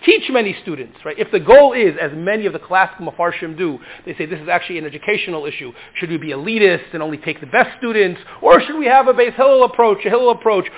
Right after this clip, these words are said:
of open the Beis Medrash to anyone who wants to learn? So it sounds like the Mishnah is paskening and that machlokes, Hemidu Talmidim Arbe, have open admissions, invite as many Talmidim as you can to the yeshiva.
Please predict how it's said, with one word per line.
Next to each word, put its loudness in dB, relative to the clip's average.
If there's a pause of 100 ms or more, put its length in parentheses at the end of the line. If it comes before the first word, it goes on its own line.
of -12
open 0
the -6
Beis 0
Medrash -2
to -14
anyone -6
who -4
wants -2
to -6
learn? -4 (280)
So -2
it -6
sounds 4
like 4
the -4
Mishnah 0
is 0
paskening 0
and -4
that 0
machlokes, 2 (240)
Hemidu 0
Talmidim 2
Arbe, 6
have 6
open 2
admissions, -8
invite -2
as -10
many -6
Talmidim -4
as -6
you -10
can -2
to -12
the -10
yeshiva. -8